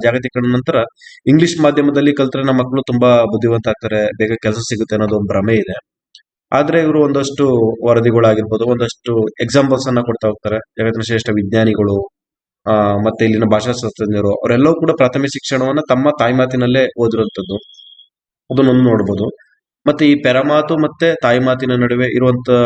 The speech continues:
ವ್ಯತ್ಯಾಸವನ್ನ ತಿಳಿಸ್ತಾ, ಮತ್ತೆ ಆ ಹಂತದ ಪ್ರಾಥಮಿಕ ಹಂತದಲ್ಲಿ ಯಾಕೆ ತಾಯಿ ಮಾತನ್ನೇ ಕೊಡ್ಬೇಕು, ಆ ನಂತರದ, ಆ, ಒಂದು, ಆ ನಂತರದ ಏಜ್ ನಲ್ಲಿ ಮಕ್ಕಳಿಗೆ ಬೇರೆ ಅನ್ಯ ಪೆರಮಾತಿನ ಶಿಕ್ಷಣವನ್ನು ಕೂಡ, ಆ, ಇನ್ವಾಲ್ವ್ ಮಾಡ್ಕೊಳ್ತಾ ಹೋಗ್ಬೋದು.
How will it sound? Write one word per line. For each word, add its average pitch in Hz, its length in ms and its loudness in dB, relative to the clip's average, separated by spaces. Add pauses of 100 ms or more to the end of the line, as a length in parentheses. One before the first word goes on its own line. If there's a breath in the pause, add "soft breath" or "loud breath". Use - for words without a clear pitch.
(140)
ವ್ಯತ್ಯಾಸವನ್ನ 123 520 -2
ತಿಳಿಸ್ತಾ, 117 420 -4
ಮತ್ತೆ 127 420 0 (200)
ಆ 131 180 4
ಹಂತದ 143 400 0
ಪ್ರಾಥಮಿಕ 139 440 0
ಹಂತದಲ್ಲಿ 131 360 -2
ಯಾಕೆ 131 300 0
ತಾಯಿ 123 140 2
ಮಾತನ್ನೇ 123 320 -2
ಕೊಡ್ಬೇಕು, 113 440 -4
ಆ 110 140 2
ನಂತರದ, 127 460 -2 (320)
ಆ, 110 320 2 (480 loud breath)
ಒಂದು, 120 260 2 (560)
ಆ 120 100 2
ನಂತರದ 131 340 -2
ಏಜ್ 123 280 2
ನಲ್ಲಿ 117 200 -2 (320)
ಮಕ್ಕಳಿಗೆ 123 360 -2 (200)
ಬೇರೆ 127 240 2
ಅನ್ಯ 127 480 0
ಪೆರಮಾತಿನ 131 460 0
ಶಿಕ್ಷಣವನ್ನು 123 580 -4
ಕೂಡ, 127 160 -4
ಆ, 127 280 0
ಇನ್ವಾಲ್ವ್ 123 360 2
ಮಾಡ್ಕೊಳ್ತಾ 117 360 -2
ಹೋಗ್ಬೋದು. 107 400 -6